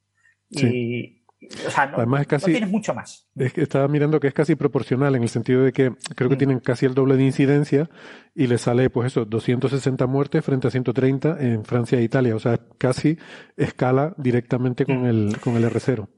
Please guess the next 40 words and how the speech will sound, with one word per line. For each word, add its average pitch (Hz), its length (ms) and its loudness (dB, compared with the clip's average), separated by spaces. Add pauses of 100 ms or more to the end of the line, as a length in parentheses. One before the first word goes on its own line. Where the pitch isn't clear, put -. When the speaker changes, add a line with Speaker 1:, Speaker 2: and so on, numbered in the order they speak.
(500)
Speaker 1:
Esto, 180 220 2
esto 269 180 0
escala 269 220 2
muy 196 140 2
bien. 170 220 2
O 131 40 -6
sea, 160 120 -2
ese 175 140 -4
tipo 233 200 0
de 220 180 2
idea, 208 240 2
o - 40 -4
sea, 175 140 0
el 151 120 -8
cálculo 269 260 2
de 262 60 6
servilleta 254 380 0
es 214 60 -2
muy 208 100 -2
fácil, 202 360 -6 (160)
entre 151 220 -8
comillas, 127 400 -4
¿no? 226 220 -8 (180)
Por 156 100 2
eso 220 120 2
los 247 100 2
modelos 214 260 4
extremadamente 190 460 0
sencillos, 180 480 0
el 151 60 -6
modelo, 165 520 2 (280)
eh, 139 240 -4
S 165 240 0
I 135 120 0
R, 170 340 2
incluso 156 260 -6
el 135 80 -4
modelo 147 200 4
S 156 220 0
I, 208 240 -2